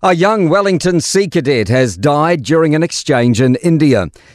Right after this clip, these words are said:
Chief Petty Officer Cadet Sasha Piper was one of ten New Zealanders in New Delhi to celebrate the seventy-fifth anniversary of the Indian Cadet Corps.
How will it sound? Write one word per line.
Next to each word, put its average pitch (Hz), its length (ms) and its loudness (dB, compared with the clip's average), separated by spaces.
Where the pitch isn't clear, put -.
Chief 131 320 -2
Petty 131 280 0
Officer 120 520 0
Cadet 127 520 -2
Sasha 127 440 -2
Piper 135 480 -2
was 131 180 0
one 156 220 0
of 147 140 -2
ten 190 240 0
New 120 160 4
Zealanders 120 580 0
in 131 160 2
New 117 180 0
Delhi 110 380 -2
to 131 140 -4
celebrate 110 500 -2
the - 80 -12
seventy-fifth 113 640 -4
anniversary 113 680 -2
of 123 200 -4
the 127 240 -2
Indian 139 440 2
Cadet 104 340 -4
Corps. 101 340 -2